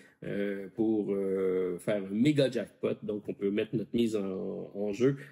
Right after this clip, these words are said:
C'est, euh, c'est intéressant. C'est, j'ai joué au prototype, euh, à l'époque et là, je viens de recevoir la produit,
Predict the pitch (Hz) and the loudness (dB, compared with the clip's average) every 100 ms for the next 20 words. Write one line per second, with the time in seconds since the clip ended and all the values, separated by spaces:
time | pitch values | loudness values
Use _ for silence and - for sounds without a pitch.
0 | - _ - 127 123 120 120 117 117 - | -20 _ 0 2 4 4 4 4 4 4
1 | 175 170 156 143 156 151 - - 110 110 | 2 4 2 2 2 0 -2 -6 -2 0
2 | 107 127 127 123 143 139 160 160 143 - | 0 0 2 2 2 2 0 2 0 0
3 | 156 143 123 110 110 101 101 101 135 139 | -2 2 2 4 4 2 0 0 0 0
4 | 120 110 107 113 104 - 104 110 104 95 | -2 0 2 0 -2 -2 -2 0 -2 -2
5 | 104 98 104 | -2 -2 -4